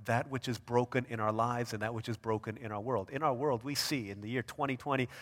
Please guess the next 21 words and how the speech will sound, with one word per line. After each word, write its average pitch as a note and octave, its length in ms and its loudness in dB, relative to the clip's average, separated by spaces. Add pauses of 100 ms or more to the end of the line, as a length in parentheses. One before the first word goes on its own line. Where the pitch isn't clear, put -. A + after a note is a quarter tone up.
(160)
you D#3 80 -8
turn G3 240 6
on F3+ 100 8
the E3+ 80 2
news D#3+ 340 4
any F3+ 240 0
day, E3+ 260 4
e-, - 40 -4
every F3 420 4
day, A#2+ 260 2
and C3+ 120 -2
you'll D#3+ 120 -4
hear F3 180 0
all F#3+ 320 4
kinds F3+ 340 -4
of C#3+ 100 2
news D#3 300 2
that's C3+ 200 0
being C3 200 0
reported. B2+ 440 0 (360)
Uh, A2 300 -2